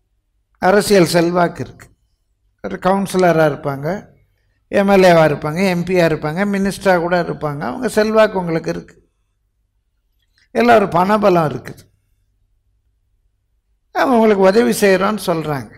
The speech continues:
ஆண்டவரே அந்த உதவி அனுப்புவார். உனக்கு உதவி செய்யும்படியே அவர் பட்சிக்கிற தூரத்துல இருந்து ஒரு பறவை அனுப்புவார். அது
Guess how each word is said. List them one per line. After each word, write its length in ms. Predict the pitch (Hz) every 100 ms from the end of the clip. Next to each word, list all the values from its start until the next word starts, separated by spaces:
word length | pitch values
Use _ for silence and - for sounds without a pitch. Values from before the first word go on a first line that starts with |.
| _ _ _ _ _ _ _ _ _
ஆண்டவரே 460 | 170 185 185 175 190
அந்த 180 | 220 196
உதவி 340 | 170 175 185
அனுப்புவார். 600 | 160 151 147 - 78 - _ _ _ _ _ _ _ _ _ _ _ _ _ _ _ _ _ -
உனக்கு 320 | 185 185 156
உதவி 360 | 156 175 226 254
செய்யும்படியே 540 | - 226 220 208 202 233
அவர் 240 | 240 175
பட்சிக்கிற 480 | 185 - 226 - 226 196 165 151 - - _ _ _ _ _ -
தூரத்துல 400 | 202 240 226 202
இருந்து 180 | 208 220
ஒரு 100 | 170
பறவை 380 | 175 190 226
அனுப்புவார். 580 | 220 165 151 - - - _ _ _ _ _ _ _
அது 100 | _